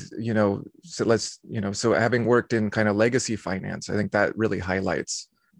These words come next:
the disparity between, you know, kind of the existing financial system and, and the Bitcoin system, um, even just in terms of digital product design in that space. Um, it's very limiting, right? It's very rigid.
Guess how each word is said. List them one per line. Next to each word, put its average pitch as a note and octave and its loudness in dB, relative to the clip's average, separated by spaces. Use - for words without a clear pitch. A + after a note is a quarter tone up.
the A#2 2
disparity G#2+ 2
between, G2 0
you G#2+ -4
know, G#2 0
kind A2+ 0
of G#2 -2
the A2 2
existing A2 -2
financial A2 -2
system C#3 -4
and, G#2+ -4
and G#2 -2
the G2 0
Bitcoin A2 -2
system, F#2+ -4
um, G#2 2
even A#2 0
just A2 2
in G#2+ -2
terms G#2+ -2
of G#2 -6
digital G#2 0
product G2+ 2
design G2+ -2
in G2 -4
that G2 0
space. - -6
Um, G#2 0
it's G#2+ 0
very A2+ 4
limiting, F#2+ -2
right? G2 2
It's G2 -4
very G#2 0
rigid. F#2 -2